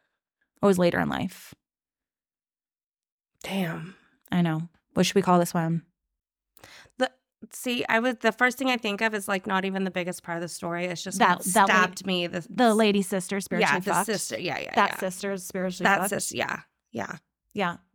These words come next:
Speaker 1: A lot of people are spiritually fucked, but specifically
Speaker 2: But
Speaker 1: that sister.
Speaker 2: specifically that
Speaker 1: She should be
Speaker 2: sister.
Speaker 1: the hardest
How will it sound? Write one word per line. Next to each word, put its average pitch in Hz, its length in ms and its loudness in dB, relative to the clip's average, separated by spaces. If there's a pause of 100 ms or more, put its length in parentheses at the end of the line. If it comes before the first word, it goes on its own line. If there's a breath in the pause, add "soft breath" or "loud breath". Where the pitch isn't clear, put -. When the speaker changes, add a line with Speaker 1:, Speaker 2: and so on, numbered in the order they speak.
Speaker 1:
A - 40 -10
lot 269 180 4
of 247 80 -2
people 180 240 -6
are 180 60 -4
spiritually 170 340 -6
fucked, - 280 -10 (180)
but 233 100 -2
specifically 196 640 -2
Speaker 2:
But 185 60 0
Speaker 1:
that - 120 -2
sister. - 160 -2
Speaker 2:
specifically 175 500 -2
that 170 260 -4
Speaker 1:
She 359 120 4
should 381 100 2
be 392 60 6
Speaker 2:
sister. 233 180 4
Speaker 1:
the 196 80 2
hardest - 840 -6